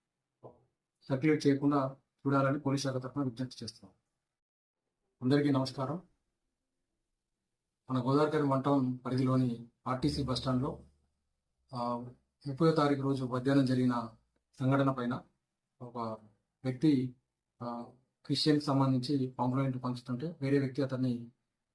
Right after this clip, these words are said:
కించపరిచినాడని, ఇబ్బంది పెట్టినాడని చెప్పేసి ఒక సోషల్ మీడియాలో వీడియో వైరల్ అయింది. దానికి సంబంధించి, ఆ,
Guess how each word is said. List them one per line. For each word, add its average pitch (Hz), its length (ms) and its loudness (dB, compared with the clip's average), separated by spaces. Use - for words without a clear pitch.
కించపరిచినాడని, 135 840 2
ఇబ్బంది 135 280 4
పెట్టినాడని 123 420 2
చెప్పేసి 127 480 -6
ఒక 123 60 -6
సోషల్ 143 320 4
మీడియాలో 135 520 4
వీడియో 139 220 6
వైరల్ 127 280 4
అయింది. 127 320 0
దానికి 127 200 0
సంబంధించి, 139 680 4
ఆ, 117 280 -4